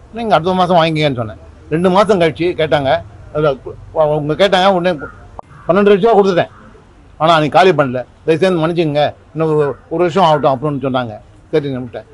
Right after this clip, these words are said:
ஆனா இப்போ வந்து எலெக்ஷன்ல வின் பண்ணி வந்த உடனே அடுத்த நாளே லெட்டர் கொடுத்தாங்க. என்னென்ன கொடுத்தாங்க?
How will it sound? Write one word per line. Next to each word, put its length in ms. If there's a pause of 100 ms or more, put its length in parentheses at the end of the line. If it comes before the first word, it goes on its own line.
(120)
ஆனா 520 (120)
இப்போ 300
வந்து 420 (120)
எலெக்ஷன்ல 640
வின் 220
பண்ணி 200
வந்த 260
உடனே 260 (260)
அடுத்த 340
நாளே 300
லெட்டர் 280
கொடுத்தாங்க. 280 (840)
என்னென்ன 300
கொடுத்தாங்க? 420